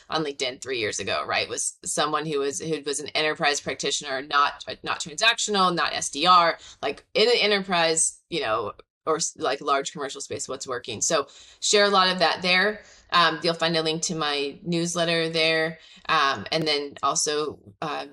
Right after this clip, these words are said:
day job is, is at User Gems, where we're, we're helping, um, sales teams find their, their champions, their past buyers, and then sell to them again,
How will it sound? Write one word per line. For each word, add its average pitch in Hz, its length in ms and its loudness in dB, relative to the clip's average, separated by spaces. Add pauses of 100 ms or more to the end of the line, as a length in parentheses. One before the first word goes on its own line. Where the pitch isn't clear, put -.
(240)
day 160 220 0
job 151 260 -4
is, 147 340 -6
is 160 200 -2
at 156 280 0
User 165 300 -2
Gems, 156 320 -6
where 139 180 -4
we're, 131 400 -2
we're 151 140 -8
helping, 147 540 -6 (160)
um, 180 360 -12
sales 156 320 0
teams 156 280 -4
find 139 440 0 (200)
their, 143 340 -2
their 151 140 -2
champions, 175 480 -4
their 151 140 -2
past - 360 -2
buyers, 156 600 -2 (280)
and 156 220 2
then 135 300 -4 (100)
sell 143 280 2
to 160 120 -4
them 127 400 -4
again, 107 340 -4